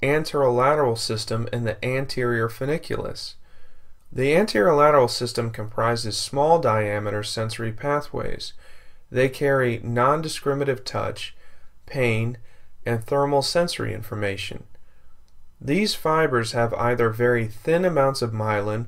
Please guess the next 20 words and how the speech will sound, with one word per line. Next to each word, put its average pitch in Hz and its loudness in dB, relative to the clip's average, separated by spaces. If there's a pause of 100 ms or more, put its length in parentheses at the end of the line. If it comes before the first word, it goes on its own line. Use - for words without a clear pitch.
(320)
or 120 0
no 127 4
myelin 123 2
at 98 2
all, 123 2 (380)
so 123 4
action 147 4
potentials 131 -2
ascend 117 0
these 151 -4
axons 110 2
slowly. 151 0 (520)
These 160 2
small 170 6
fiber 160 6
nerves 123 2
originate 131 2
within 120 -2
both 113 2
encapsulated 113 -2